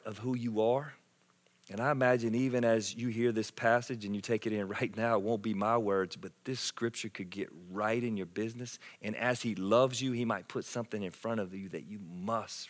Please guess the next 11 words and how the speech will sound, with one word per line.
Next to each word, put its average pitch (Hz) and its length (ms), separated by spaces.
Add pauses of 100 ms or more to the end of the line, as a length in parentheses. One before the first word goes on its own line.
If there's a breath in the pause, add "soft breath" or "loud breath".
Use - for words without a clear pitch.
respond 95 560
to. - 100 (960 soft breath)
He 110 80
does 117 280
that 107 200 (240)
over 123 600
and 92 220
over 104 480
in 92 200
the 82 40
scriptures. - 680